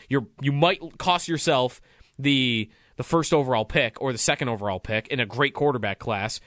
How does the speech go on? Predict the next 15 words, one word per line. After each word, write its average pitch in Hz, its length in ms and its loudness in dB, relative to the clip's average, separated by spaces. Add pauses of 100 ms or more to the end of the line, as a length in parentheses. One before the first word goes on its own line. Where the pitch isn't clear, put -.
You 127 100 -4
gave 156 180 2
up 151 80 -14
D 151 140 -4
J 139 180 0
Moore. 107 320 -4 (240)
You 156 80 -4
gave 165 220 2
up 156 100 -4
a, 135 220 0
a 135 80 -4
top - 320 -2
ten 156 340 0
overall 143 380 2
tackle 127 560 -4